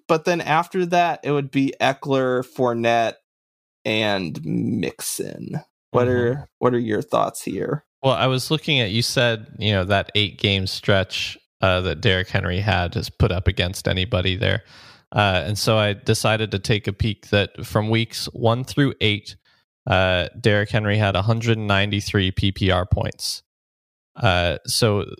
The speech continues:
Speaker 2: then from week nine through seventeen,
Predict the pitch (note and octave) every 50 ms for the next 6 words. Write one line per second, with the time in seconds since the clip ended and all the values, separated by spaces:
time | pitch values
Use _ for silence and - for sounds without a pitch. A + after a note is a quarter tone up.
0 | _ _ _ - A#2 A2 A2 G#2 G#2 G#2 G2+ G2+ G2 - - - - G#2 G2+ G2+
1 | G#2+ G#2+ G#2 - - - A2 G#2+ G#2+ A2 A#2 A#2+ B2+ C3+ C3+ B2+ - - C3 A#2+
2 | A2+ - - A#2+ A2+ A2+ G#2+ G#2+ - - - D3 A#2+ G#2 F#2+ G2 G#2+ A#2+